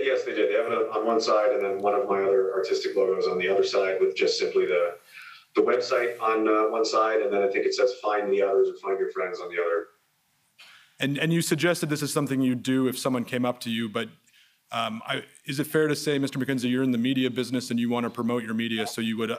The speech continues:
Speaker 2: also actively hand out those cards?
Speaker 1: Uh, yes, sir. If someone, if someone asks or they're interested or they express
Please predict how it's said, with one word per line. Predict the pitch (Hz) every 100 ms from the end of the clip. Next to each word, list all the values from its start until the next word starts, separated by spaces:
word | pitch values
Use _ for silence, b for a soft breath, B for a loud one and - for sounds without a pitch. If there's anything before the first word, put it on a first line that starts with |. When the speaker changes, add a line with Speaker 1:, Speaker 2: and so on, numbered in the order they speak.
| -
Speaker 2:
also | 123 113 113 107
actively | 123 110 127 113 120
hand | 123 117
out | 120 120
those | 120
cards? | - 127 131 - _ _ _ _ _ _ _ _ _ _ _ _ _
Speaker 1:
Uh, | - -
yes, | - - -
sir. | -
If | -
someone, | 156 -
if | - -
someone | 185 -
asks | 151 147 - - - -
or | 101
they're | 98 101
interested | 110 127 - -
or | -
they | - 101
express | - - - - - -